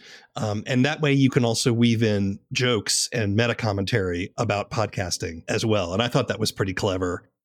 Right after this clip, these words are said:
Let's talk about Ray, who is our protagonist. I have to say, Ray is not a terribly likable guy.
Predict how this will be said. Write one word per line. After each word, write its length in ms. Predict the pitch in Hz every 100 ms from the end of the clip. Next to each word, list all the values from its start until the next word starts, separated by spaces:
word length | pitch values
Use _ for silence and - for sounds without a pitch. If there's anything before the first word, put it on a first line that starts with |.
| _ -
Let's 280 | 165 185
talk 200 | - 185
about 300 | 175 147 127
Ray, 400 | 117 113 95 117 127
who 140 | 117
is 100 | 110
our 120 | 101
protagonist. 760 | - 101 107 98 92 87 - - _
I 100 | 156
have 180 | 214 285
to 100 | -
say, 460 | - 180 110 95 - _ -
Ray 220 | 135 233
is 180 | 254 -
not 380 | 151 156 165 - -
a 180 | 127 -
terribly 640 | - - 131 123 117 113
likable 760 | 104 104 104 95 92 98 95 92
guy. 540 | 104 87 80 - -